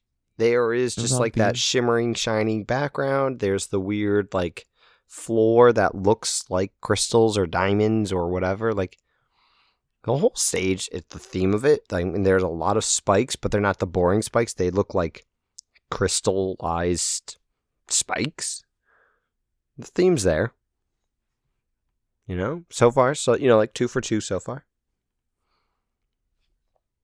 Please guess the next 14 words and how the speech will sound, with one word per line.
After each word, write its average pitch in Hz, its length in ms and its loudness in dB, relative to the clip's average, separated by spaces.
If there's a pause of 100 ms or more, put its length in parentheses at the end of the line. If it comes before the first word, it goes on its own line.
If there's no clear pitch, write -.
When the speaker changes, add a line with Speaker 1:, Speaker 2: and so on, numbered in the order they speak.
(480)
Speaker 1:
You 113 120 -6
do 151 140 6
get 143 160 4
into 131 240 0
this 95 180 -2
place, - 640 -2
and 101 160 0
then 104 120 4
there's 104 200 2
these 95 460 -4 (640)
weird 104 460 0 (320)
red-headed 101 1700 0 (340)
thingamabobbers. 131 920 4 (3250)
Speaker 2:
Um, 101 520 -6